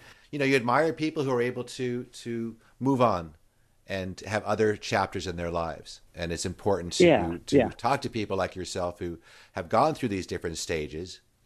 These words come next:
Speaker 1: And the one thing I never did, which I wanna talk a little bit about, were these military tours. Uh, which, which, uh, branch did you do, and where were some of the places you went?
Speaker 2: So, uh, one of them was U S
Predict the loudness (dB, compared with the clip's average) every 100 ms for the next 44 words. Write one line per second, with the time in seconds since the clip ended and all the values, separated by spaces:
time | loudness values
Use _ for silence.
0 | -20 -12 0 4 8 8 6 4 2 0
1 | 2 2 2 0 0 0 0 0 -2 -4
2 | 0 2 2 2 0 0 -2 -2 -2 -2
3 | 0 2 2 2 -2 -2 -6 -6 -8 -10
4 | -16 _ _ _ _ -6 -4 0 -2 0
5 | 0 2 2 6 4 4 0 -2 0 2
6 | 2 0 -4 _ _ -14 -6 0 2 2
7 | -2 -4 -2 -2 -2 -6 -2 -4 -6 _
8 | _ 4 8 8 8 6 4 2 2 2
9 | 2 2 2 2 2 2 4 4